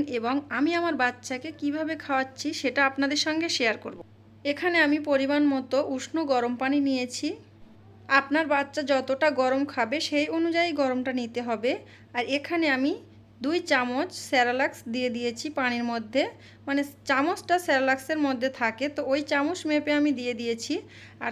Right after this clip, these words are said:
খুব ভালোভাবে এটা মাখিয়ে নিচ্ছি। যেহেতু এটা গরম পানি দেয়া হয়েছে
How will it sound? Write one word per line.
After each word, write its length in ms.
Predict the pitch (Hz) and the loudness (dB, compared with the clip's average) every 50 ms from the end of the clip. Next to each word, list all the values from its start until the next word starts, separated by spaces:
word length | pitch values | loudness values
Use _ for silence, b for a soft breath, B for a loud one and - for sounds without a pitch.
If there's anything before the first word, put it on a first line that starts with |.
| 226 - | -6 -4
খুব 160 | - 330 294 269 | -6 -4 -4 -2
ভালোভাবে 500 | 262 262 247 254 277 294 294 294 254 254 | 0 0 2 2 2 2 2 2 2 0
এটা 160 | 233 233 262 269 | -2 0 -2 -2
মাখিয়ে 460 | 262 240 240 240 240 - - 247 226 | -2 -2 -4 -6 -8 -8 -8 -6 -6
নিচ্ছি। 320 | 220 214 202 - - - 202 | -6 -6 -8 -12 -16 -16 -10
যেহেতু 280 | 208 254 311 339 339 359 | -6 -4 -4 -2 -2 -2
এটা 160 | 359 359 359 349 | 0 2 2 2
গরম 340 | 277 277 262 262 277 320 349 | 2 2 4 4 2 2 2
পানি 220 | 359 359 359 359 330 | 0 0 0 0 0
দেয়া 220 | 320 311 311 311 | 2 2 2 2
হয়েছে 360 | 311 311 285 285 285 - - | 4 2 2 2 0 -2 -2